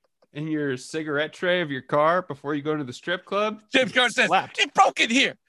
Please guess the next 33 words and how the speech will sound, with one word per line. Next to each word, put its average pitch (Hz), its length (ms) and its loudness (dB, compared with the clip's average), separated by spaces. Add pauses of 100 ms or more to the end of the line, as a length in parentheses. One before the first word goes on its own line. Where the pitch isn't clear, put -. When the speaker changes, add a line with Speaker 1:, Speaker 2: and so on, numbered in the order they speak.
Speaker 1:
You 151 140 -10
get 165 160 -4
slapped. 123 720 -8
Speaker 2:
"It - 80 -20 (120)
smells 254 220 -4
broke 156 320 4
in - 140 -4
here." - 340 -4
<laughs> - 40 -20 (1600)
Speaker 1:
Yeah. 107 340 -14 (1200)
Speaker 2:
Every 262 260 6
time 262 200 2
I - 140 2
think 415 200 -6
of 415 120 -8
James - 260 -6
Harden 220 380 2 (240)
slapping 240 520 -2
the 226 180 -8
owner 226 200 0
of 220 60 -4
the 202 80 -2
Rockets 196 480 2
looking 226 180 -4
for 202 120 -6
quarters - 440 2
as 233 140 -2
they - 120 -2
go - 220 -6
to - 60 -2
a - 60 2
strip - 360 -4
club, - 160 0